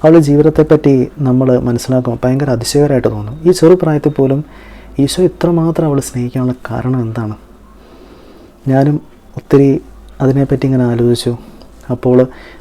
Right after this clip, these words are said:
ദൈവത്തിൻ്റെ ഒരു കൃപ അവളുടെ ജീവിതത്തിലുണ്ടായിരുന്നു. അവളുടെ മാതാപിതാക്കളുടെ പകർന്നു കിട്ടിയ ചൈതന്യം. അവൾ ജനിക്കുന്ന ആയിരത്തി തൊള്ളായിരത്തി ഇരുപത് ഡിസംബർ ആറിന്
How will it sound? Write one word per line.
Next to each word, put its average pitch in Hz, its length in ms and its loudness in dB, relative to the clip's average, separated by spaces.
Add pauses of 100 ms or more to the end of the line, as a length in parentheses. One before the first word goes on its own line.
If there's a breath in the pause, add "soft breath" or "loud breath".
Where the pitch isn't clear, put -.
ദൈവത്തിൻ്റെ 135 380 2
ഒരു 131 140 0
കൃപ 135 200 0
അവളുടെ 123 220 0
ജീവിതത്തിലുണ്ടായിരുന്നു. 110 760 -4 (400 loud breath)
അവളുടെ 123 200 -2
മാതാപിതാക്കളുടെ 120 800 0
പകർന്നു 117 280 -6
കിട്ടിയ 117 200 -6
ചൈതന്യം. 104 600 -12 (520 loud breath)
അവൾ 139 140 4
ജനിക്കുന്ന 139 360 2
ആയിരത്തി 131 200 0
തൊള്ളായിരത്തി 127 360 0
ഇരുപത് 120 240 0
ഡിസംബർ 113 400 -2
ആറിന് 107 400 -4